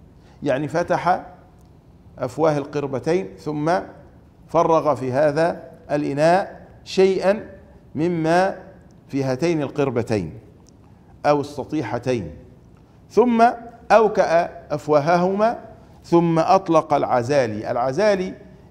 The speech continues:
بمثابة الصنابير التي تكون في آخر هاتين القربتين. قال: "ونودي في الناس اسقوا واستقوا،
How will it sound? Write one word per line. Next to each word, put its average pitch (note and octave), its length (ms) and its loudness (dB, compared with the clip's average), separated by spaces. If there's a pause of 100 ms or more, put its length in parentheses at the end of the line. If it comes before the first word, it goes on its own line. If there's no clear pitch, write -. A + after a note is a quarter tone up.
بمثابة F3 600 2 (1500)
الصنابير C3+ 680 -4
التي D3 340 -4
تكون D#3 420 -4
في D3+ 240 -6
آخر F#3+ 400 0 (580)
هاتين E3+ 580 0 (380)
القربتين. C3+ 840 -2 (880)
قال: G#3+ 360 6 (560)
"ونودي F3+ 500 4
في D3+ 120 -6
الناس F#3+ 540 2
اسقوا E3 480 2
واستقوا، A#2+ 540 0